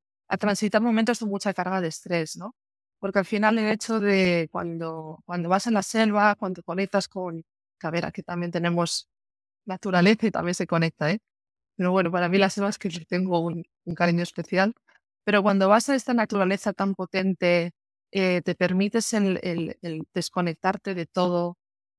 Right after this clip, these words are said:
el, y el poder retirarte para estar contigo mismo, ostras, se generan unas alquimias preci-, mu-, muy, muy bonitas, ¿no? Internamente. Y creo que la sabiduría de esa tradición antigua, vamos, yo creo que es un legado que no se tendría que,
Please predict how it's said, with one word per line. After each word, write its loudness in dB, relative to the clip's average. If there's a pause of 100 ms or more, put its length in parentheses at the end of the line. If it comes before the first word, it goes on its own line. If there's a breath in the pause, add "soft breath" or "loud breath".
el, 2
y 2
el 0
poder 2
retirarte 0
para -2
estar -10
contigo -2
mismo, -4 (680)
ostras, -4
se -6
generan 2
unas 0
alquimias 0 (160)
preci-, -2 (600)
mu-, -8
muy, -4
muy 0
bonitas, 0
¿no? -6
Internamente. 0 (260)
Y -2
creo 2
que 0
la 2
sabiduría 2
de 2
esa -2 (280)
tradición 0
antigua, 0 (580)
vamos, -2
yo -6
creo -4
que -2
es -4
un 2
legado 4
que -4
no -4
se -6
tendría -2
que, -8